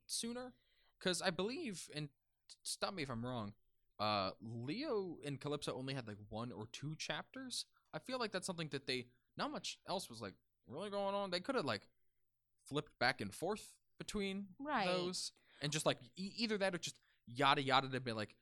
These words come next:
Speaker 1: "Yeah, the other ones fought a lot of monsters while they were, like, going, but they, none of them were
Speaker 2: Right.
Speaker 1: important," 'cause they did that with, like, five or six squid fights that weren't really
Speaker 2: Right, right,
Speaker 1: important.
Speaker 2: right. And it's like, and I guess I think that's the problem, is Rick Riordan tries to force, and like I said, it's just more obvious in,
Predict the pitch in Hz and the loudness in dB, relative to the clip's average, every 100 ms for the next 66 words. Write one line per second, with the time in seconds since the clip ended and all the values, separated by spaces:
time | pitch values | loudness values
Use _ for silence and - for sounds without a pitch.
0 | _ _ 95 123 135 107 113 135 143 120 | _ _ 4 8 8 6 4 4 4 0
1 | - 117 131 143 143 156 160 165 - 131 | 2 4 6 10 10 10 8 6 4 2
2 | 123 123 127 131 127 131 - 151 131 120 | 4 4 4 2 2 0 4 4 6 4
3 | 107 101 95 170 120 226 127 127 113 147 | 0 0 2 2 2 2 0 0 0 -2
4 | 113 131 131 208 185 104 98 - _ _ | -2 -4 -2 -2 -2 -2 -6 -8 _ _
5 | - 131 120 - 113 - - 139 - 90 | 2 4 2 -4 -2 -2 0 -2 -4 -8
6 | - 87 82 - 180 196 220 254 214 233 | -6 -8 -10 -10 -6 -4 6 8 8 4
7 | 254 233 - - - - 330 339 381 - | 2 0 -2 -10 2 6 6 6 4 2
8 | _ _ _ 359 392 392 453 - - 330 | _ _ _ 8 8 8 4 4 2 2
9 | 381 370 196 - 214 180 185 165 220 226 | 0 0 0 0 2 2 2 0 -2 0
10 | 208 - 233 285 339 302 247 233 - 208 | -2 -4 -2 -2 0 2 4 2 2 0
11 | 208 208 - 196 196 190 - 233 220 - | 0 -4 0 2 2 0 2 4 2 -2
12 | 180 - - - 202 196 196 165 - - | -10 -8 -10 -8 -4 0 0 0 -2 -4
13 | - - 196 | -6 -6 -10